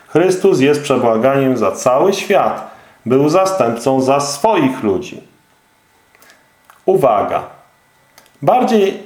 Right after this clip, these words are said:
bardzo interesujące jest podkreślenie sposobu, w jaki Pismo Święte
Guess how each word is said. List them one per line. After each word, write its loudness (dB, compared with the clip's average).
bardzo 0
interesujące 0
jest -2
podkreślenie 0
sposobu, 0
w -4
jaki 0
Pismo -2
Święte -2